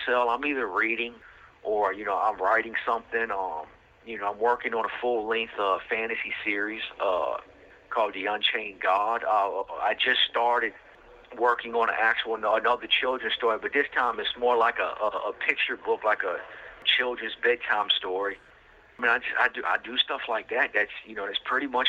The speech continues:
my day. Whenever I get pod rec, I come out, you know, I try the phone. If I get through to somebody, you know, I talk.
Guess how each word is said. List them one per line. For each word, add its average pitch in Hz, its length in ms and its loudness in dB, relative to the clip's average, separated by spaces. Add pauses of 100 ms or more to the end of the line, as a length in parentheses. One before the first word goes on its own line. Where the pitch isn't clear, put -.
my 120 160 2
day. 120 380 0 (380)
Whenever 120 440 2
I 120 60 2
get 120 200 -8
pod 113 320 0
rec, 131 320 -2
I - 60 -2 (100)
come 104 220 -4
out, 113 260 0
you 98 60 -12
know, 98 120 -2
I 98 100 4
try 104 260 2
the 107 60 -4
phone. 107 320 -4
If - 60 -6
I 104 80 2
get 117 260 -6
through 107 120 -8
to 104 140 -10
somebody, 107 480 0
you 98 160 -12
know, 92 160 -4
I 101 160 -2
talk. - 300 2